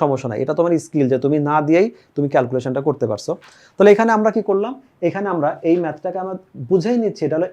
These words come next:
x plus ওয়ান এর জন্য আমাদের জিরো হবে, যেটা ওইখানে দেখানো হয়েছে। তুমি এখানে এটা হাইড করে রাখছো, এইটার জিরো। তো এইখানে এটা যেহেতু চ্যাপ্টারের শেষ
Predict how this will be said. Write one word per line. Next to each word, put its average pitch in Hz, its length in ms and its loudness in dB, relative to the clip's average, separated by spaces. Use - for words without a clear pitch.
x - 20 -18
plus 175 180 0
ওয়ান 143 200 2
এর 170 120 -2
জন্য 190 120 -4
আমাদের 143 300 0
জিরো 135 220 2
হবে, 185 140 0
যেটা 175 200 8
ওইখানে 190 280 2
দেখানো 143 280 2
হয়েছে। 107 220 -6
তুমি 165 180 6
এখানে 175 220 0
এটা 233 100 0
হাইড 160 240 4
করে 123 180 4
রাখছো, 98 220 -6
এইটার 151 260 0
জিরো। 110 160 -6
তো 190 60 4
এইখানে 240 260 2
এটা 214 180 2
যেহেতু 214 260 0
চ্যাপ্টারের 202 440 4
শেষ 214 180 8